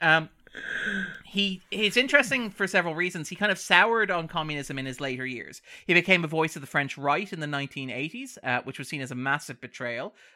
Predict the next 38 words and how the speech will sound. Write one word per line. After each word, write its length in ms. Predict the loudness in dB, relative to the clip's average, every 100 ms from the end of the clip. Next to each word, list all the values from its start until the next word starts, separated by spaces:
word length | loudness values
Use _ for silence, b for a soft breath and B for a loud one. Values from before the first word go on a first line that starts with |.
| -4
uh, 120 | -2
by 180 | 0 -2
the 80 |
French 320 | -2 -4 -4 -6
left, 420 | -8 -8 -14 -20 _ _ -4
um, 200 | -4 -2
and 140 | 0
therefore 300 | 2 0 -4
kind 120 | -6
of 120 | -6 -8
be-, 220 | -14 -8
he 240 | -6 -6
became 300 | -6 -2 -2
a 40 | 0
kind 140 | -4
of 60 | -6
a 120 | -4
figure 220 | -4 -4
of 80 | -6
controversy 480 | -6 -8 -8 -10 -6
around 160 | -4
that 160 | -4 -8
point. 300 | -8 -8 -10 B B B B
This 240 | 4 4 6
has 220 | 2 2
nothing 280 | 0 -2 -6
to 60 |
do 120 | -4 -4
with 140 | -4
the 40 |
film, 460 | -4 -2 -2 -4 -6
but 140 | -2 0
I 40 |
think 200 | 0 -4
it's 160 | -6 -4
worth 200 | -6 -2
reiterating 520 | -4 0 0 0 -2
anyway. 400 | -4 -4 -6